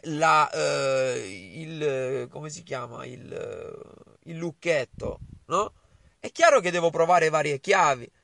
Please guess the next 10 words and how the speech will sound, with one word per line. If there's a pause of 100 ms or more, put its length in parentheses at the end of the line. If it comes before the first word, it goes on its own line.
(120)
ma
se
lui
sta
lì
attento
che
ogni
tentativo
toglie,